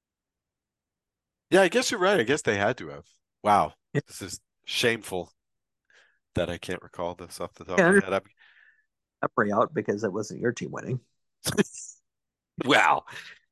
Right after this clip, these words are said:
Speaker 1: it so rarely has been ever since we started this show. <laughs> You know, ever since Anthony Calvillo, let's be realistic.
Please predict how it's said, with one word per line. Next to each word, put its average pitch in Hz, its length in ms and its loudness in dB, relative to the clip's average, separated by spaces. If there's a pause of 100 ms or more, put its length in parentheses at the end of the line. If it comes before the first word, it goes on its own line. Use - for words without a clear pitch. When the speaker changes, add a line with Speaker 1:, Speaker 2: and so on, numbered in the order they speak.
Speaker 1:
it - 240 0
so 123 240 6
rarely 107 500 4
has 113 360 4
been 98 200 2
ever 110 220 0
since 113 260 -6
we 104 100 -4
started 107 400 0
this 92 180 -2
show. 104 680 0
<laughs> - 60 -12 (480)
You 117 160 -2
know, 104 80 2
ever 113 280 0
since 117 300 -8
Anthony 104 440 -2
Calvillo, 90 760 0
let's 101 200 -10
be 101 140 -6
realistic. 90 840 -6